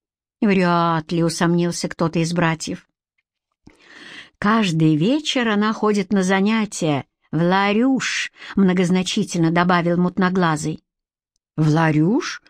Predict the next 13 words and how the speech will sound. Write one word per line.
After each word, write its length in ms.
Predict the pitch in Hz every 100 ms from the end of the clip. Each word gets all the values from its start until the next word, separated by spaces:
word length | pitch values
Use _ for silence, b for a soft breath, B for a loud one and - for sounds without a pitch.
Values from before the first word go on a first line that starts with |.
| b b
насторожился 680 | 214 - 202 202 196 185 202
какой-то 420 | 208 202 190 196
художник. 580 | 196 202 190 180 180 180 B B B
«Это 260 | 208 202
к 80 | -
Кадису, 520 | - 190 175 220 -
что 300 | 330 - 339
ли?» 220 | 233 147 - _ _ _ _ _ -
«Ты 80 | 175
его 200 | 170 175
знаешь?» 580 | 175 190 302 - - - _ _ -
встрепенулся 680 | - 220 254 220 208 - 202
магистр. 600 | 202 190 185 - 208